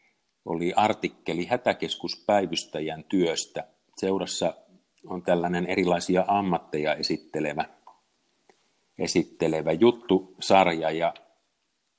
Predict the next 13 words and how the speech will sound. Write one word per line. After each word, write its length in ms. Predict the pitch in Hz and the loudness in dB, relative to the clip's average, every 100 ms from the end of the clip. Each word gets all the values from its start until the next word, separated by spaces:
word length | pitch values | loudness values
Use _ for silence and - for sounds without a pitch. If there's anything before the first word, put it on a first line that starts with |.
| _ _ _ _ _ - | _ _ _ _ _ 0
luin 480 | 127 139 104 95 - | 4 4 4 -4 -6
tämän 500 | 101 90 87 82 - - - _ - _ _ _ _ _ - | -4 -2 -4 -8 -18 -20 -20 _ -20 _ _ _ _ _ -8
hätäkeskuspäivystäjän 1400 | 117 113 110 95 - - - 92 87 90 - 85 90 87 | -2 0 0 0 -4 -8 4 4 4 -2 -2 -2 -2 -2
työtä 460 | - 113 98 90 - - _ | 2 4 4 0 -2 -12 _
kertovan 580 | 90 80 - 80 80 80 - _ _ _ _ _ | -2 -2 -4 -4 -4 -6 -12 _ _ _ _ _
jutun 480 | 120 127 110 92 98 | 4 4 6 4 6
läpi 420 | 131 143 113 92 | 4 4 4 6
ja 180 | 90 82 - - - _ _ _ _ _ _ _ _ _ | 6 6 2 -16 -20 _ _ _ _ _ _ _ _ _
sain 360 | - 113 107 95 | -2 0 2 0
siitä 280 | 101 92 90 | -4 -4 -4
sellaisen 460 | 95 90 95 92 | -2 -2 -4 0
ahaa-elämyksen, 1600 | 113 98 92 80 78 - _ _ _ - 98 87 78 78 - 85 | 0 4 6 6 4 -4 _ _ _ -8 -2 -2 -4 -12 -12 -10
että 280 | 82 - 80 | -12 -6 -6